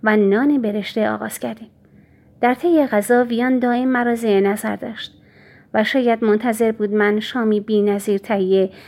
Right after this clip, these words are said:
و نظر همه را جلب کنم و تمام زحمات او بی ثمر بماند.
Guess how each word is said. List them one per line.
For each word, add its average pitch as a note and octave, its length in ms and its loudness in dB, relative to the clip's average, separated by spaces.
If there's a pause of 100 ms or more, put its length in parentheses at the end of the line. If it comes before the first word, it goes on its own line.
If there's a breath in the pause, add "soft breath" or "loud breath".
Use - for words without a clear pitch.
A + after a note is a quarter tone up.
(200 loud breath)
و A#3+ 80 2
نظر B3+ 340 2
همه B3 420 0
را C4 140 0
جلب G#3 340 -6
کنم G3+ 240 -10 (920 soft breath)
و D4+ 80 2
تمام D4 540 4
زحمات A3+ 540 -2
او G3 240 2
بی A3 200 -6
ثمر G#3 380 -4
بماند. - 380 -8